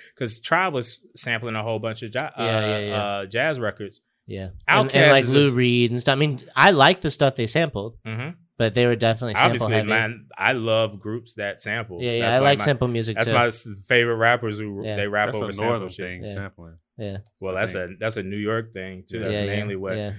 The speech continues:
Speaker 1: you know, your D J, your D J Premiers and, uh, Pete Rocks and
Speaker 2: Carrying
Speaker 1: Nice
Speaker 2: those crates
Speaker 1: Wonders.
Speaker 2: and stuff.
Speaker 3: Mm.
Speaker 1: They sampling. Even
Speaker 2: Yeah.
Speaker 1: rizza, you know what I mean?
Speaker 3: Yeah.
Speaker 1: rizza's great at, man, his skills at sampling is ridiculous, bro. Like,
Speaker 3: Mm.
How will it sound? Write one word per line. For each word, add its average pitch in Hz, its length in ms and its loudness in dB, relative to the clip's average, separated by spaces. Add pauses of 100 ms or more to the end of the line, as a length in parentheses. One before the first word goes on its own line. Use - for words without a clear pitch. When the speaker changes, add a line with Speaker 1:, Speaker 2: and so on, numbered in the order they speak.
(160)
Speaker 1:
you 98 120 -10
know, 95 80 -8
your 95 120 -6
D 101 200 -10
J, 98 360 -4
your 95 140 -12
D 98 180 -10
J 95 220 -6
Premiers 95 760 -8
and, 90 200 -12
uh, 87 260 -14
Pete 104 280 -12
Rocks 95 500 -6
and 90 100 -16
Speaker 2:
Carrying 113 280 -4
Speaker 1:
Nice 104 40 -4
Speaker 2:
those 107 200 -4
crates 98 540 -4
Speaker 1:
Wonders. - 20 -
Speaker 2:
and 110 160 -8
stuff. 117 320 -4
Speaker 3:
Mm. 82 200 -20 (220)
Speaker 1:
They 85 140 -12
sampling. 95 760 -6
Even 98 300 -6
Speaker 2:
Yeah. 95 80 -10
Speaker 1:
rizza, 104 380 -2
you 107 100 -8
know 107 60 -8
what 104 60 -8
I 104 100 -8
mean? 107 300 -12
Speaker 3:
Yeah. 85 140 -18
Speaker 1:
rizza's 101 360 -4
great 85 280 -10
at, 80 180 -18
man, 90 220 -20
his 113 160 -12
skills 80 300 -14
at - 100 -20
sampling 80 400 -20
is - 140 -20
ridiculous, - 680 -20
bro. 78 160 -20
Like, 78 180 -20
Speaker 3:
Mm. 82 460 -20